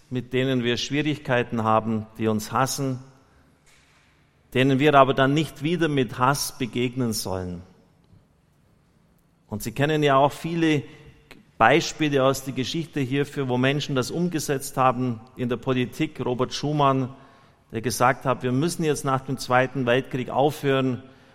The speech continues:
wieder Rache zu nehmen, wie wir es nach dem Ersten Weltkrieg getan haben. Wir müssen diesen Teufelskreis durchbrechen,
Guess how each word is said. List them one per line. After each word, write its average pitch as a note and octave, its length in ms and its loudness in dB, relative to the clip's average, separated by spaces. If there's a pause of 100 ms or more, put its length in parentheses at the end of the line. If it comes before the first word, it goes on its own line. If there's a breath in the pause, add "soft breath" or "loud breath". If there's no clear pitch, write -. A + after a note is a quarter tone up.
(1040 loud breath)
wieder D3+ 320 2
Rache C#3 320 4
zu - 180 -4
nehmen, C3+ 240 0
wie B2+ 100 0
wir A#2 60 -4
es G#2+ 100 -8
nach A#2 160 -2
dem A#2 140 -6
Ersten C#3+ 420 -2
Weltkrieg B2+ 480 -2
getan A#2 380 0
haben. A2+ 120 2
Wir A#2 100 0
müssen D#3+ 380 0
diesen C3 300 -4
Teufelskreis B2+ 800 0
durchbrechen, B2 640 -2